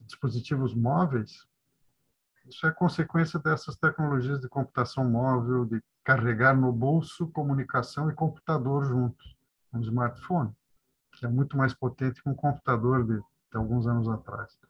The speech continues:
E a ideia da internet das coisas, que você tem a comunicação entre os equipamentos, entre as, os, ah,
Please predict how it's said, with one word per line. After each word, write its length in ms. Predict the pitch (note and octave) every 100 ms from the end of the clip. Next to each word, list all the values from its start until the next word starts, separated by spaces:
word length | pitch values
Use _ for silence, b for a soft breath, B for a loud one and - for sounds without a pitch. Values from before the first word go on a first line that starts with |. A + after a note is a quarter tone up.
| B B B B
E 60 | C#3
a 60 | C3+
ideia 280 | B2+ D3+
da 120 | D#3 D#3
internet 480 | D3+ C#3 D3+ D3+
das 180 | D3 C3
coisas, 640 | - D3 D3 A#2+ G#2 _ _ _ _ b b b b _
que 80 | B2+
você 240 | A2 -
tem 200 | A2 C3+
a 40 | C3+
comunicação 760 | C3+ C3+ B2+ - A#2+ - C#3+
entre 600 | C#3 D#3 F3+ F3 - D3
os 280 | C#3+ C#3+ A#2+
equipamentos, 960 | B2 - - B2 A#2 C#3+ D3+ - A#2 G#2
entre 400 | A#2 A#2+ A2+ A2+ -
as, 480 | A2+ - - - _
os, 440 | - - - - A2
ah, 260 | G#2+ G2